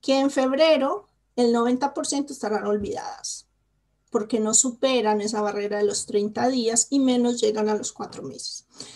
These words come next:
¿Por qué les digo todo esto? Porque en un mes o dos me pueden decir,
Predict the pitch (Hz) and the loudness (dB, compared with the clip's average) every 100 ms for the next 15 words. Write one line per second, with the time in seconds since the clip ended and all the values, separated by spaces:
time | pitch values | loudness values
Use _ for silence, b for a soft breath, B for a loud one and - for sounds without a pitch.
0 | B - 320 320 381 349 381 349 359 311 | B -2 0 4 4 2 0 0 0 0
1 | 294 220 - - - - _ b b _ | 2 0 -2 -10 -14 -16 _ b b _
2 | _ _ _ 269 269 - 269 269 320 415 | _ _ _ 2 2 2 2 4 4 4
3 | 349 277 262 254 226 202 349 - - _ | 4 2 2 4 4 4 0 -4 -8 _
4 | _ - 240 240 247 247 277 269 254 277 | _ -2 -2 4 4 4 2 2 2 2
5 | 233 208 | 0 -2